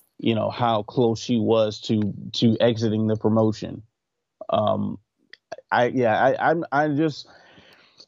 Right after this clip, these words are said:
I don't want to, um, see, I'm, I'm trying not to, I'm trying to wor-, word this very carefully here. Like, I'm, I'm not anticipating that. I don't think anybody really is,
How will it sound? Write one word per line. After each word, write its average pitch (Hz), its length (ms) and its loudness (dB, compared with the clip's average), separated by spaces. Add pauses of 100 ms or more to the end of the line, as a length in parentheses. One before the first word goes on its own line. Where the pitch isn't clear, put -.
(280)
I 139 100 0
don't 156 220 -4
want 143 400 -4
to, 123 540 4 (1000)
um, 117 500 2 (320)
see, 123 160 0
I'm, 131 180 4 (140)
I'm 127 140 -2
trying 147 240 0
not 123 180 -2
to, 110 300 -2
I'm 110 320 -2
trying - 180 0
to 113 60 -6
wor-, 110 240 -4
word 110 640 0
this 107 160 -4
very 107 260 4
carefully 107 440 2
here. 104 220 0
Like, 101 240 2
I'm, 120 220 0 (560)
I'm 151 220 0
not 143 180 0
anticipating 113 680 -2
that. 107 200 -2
I 107 80 2
don't 120 180 2
think 120 160 2
anybody 117 460 0
really 117 580 2
is, 127 220 2